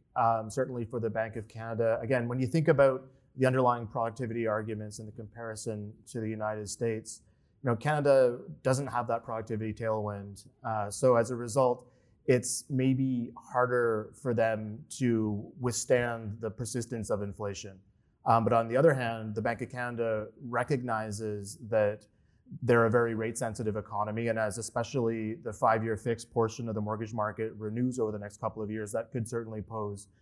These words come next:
a very decisive, uh, downside risk to the economy. So it's a very challenging thing for, for, I think,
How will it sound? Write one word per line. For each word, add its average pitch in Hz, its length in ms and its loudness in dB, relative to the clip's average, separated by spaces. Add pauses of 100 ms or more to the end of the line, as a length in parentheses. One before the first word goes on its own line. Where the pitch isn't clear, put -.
(280)
a 120 100 2
very 110 580 0
decisive, 107 800 -2 (500)
uh, 104 440 4 (100)
downside 110 480 0
risk 101 380 -8 (240)
to 117 80 2
the 104 60 2
economy. 104 380 -2
So 143 120 -2
it's 143 100 2
a 185 40 4
very 160 320 6
challenging 123 400 -2
thing 110 180 -8
for, 104 100 -14
for, 110 160 -4
I 101 80 0
think, 104 240 -4